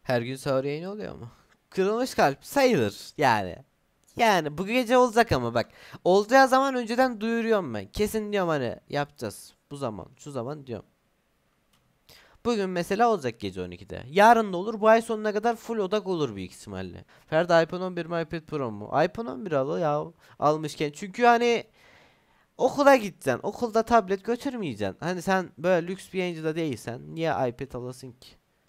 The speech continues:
iPad tamam alınır da yani ne bileyim. Ben iPhone on bir alacağım. Atacağım cebe.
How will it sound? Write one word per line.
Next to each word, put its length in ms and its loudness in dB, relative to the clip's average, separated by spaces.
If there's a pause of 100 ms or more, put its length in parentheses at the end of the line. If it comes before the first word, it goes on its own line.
(340)
iPad 420 2
tamam 220 0
alınır 380 -8
da 60 -4
yani 340 -2
ne 140 -2
bileyim. 320 -6 (260)
Ben 260 8
iPhone 200 2
on 140 0
bir 60 0
alacağım. 440 4
Atacağım 500 4
cebe. 440 -2